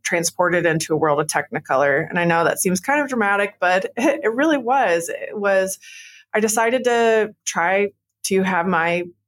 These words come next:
birthing process be natural. I went twenty-nine hours unmedicated, pushed for fifteen minutes, broke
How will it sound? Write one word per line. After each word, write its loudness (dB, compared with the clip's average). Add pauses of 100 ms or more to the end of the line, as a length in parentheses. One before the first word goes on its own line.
birthing 0
process 0
be -4
natural. 0
I -2
went -2
twenty-nine 0
hours 0
unmedicated, 0
pushed -2
for -4
fifteen -2
minutes, -2 (200)
broke 0